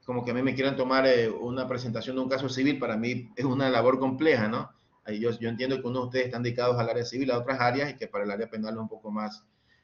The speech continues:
eh, to-, no están muy familiariz-, familiarizados, como que yo pretenda presentar un caso civil, para mí también sería un poco difícil.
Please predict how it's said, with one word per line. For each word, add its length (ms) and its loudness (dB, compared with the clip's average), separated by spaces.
eh, 320 0
to-, 120 2
no 100 4
están 240 2
muy 180 2
familiariz-, 640 0
familiarizados, 760 4
como 220 -2
que 120 -2
yo 120 0
pretenda 360 0
presentar 360 -2
un 100 -2
caso 260 -4
civil, 480 0
para 160 4
mí 120 2
también 260 0
sería 200 4
un 80 0
poco 240 2
difícil. 500 -2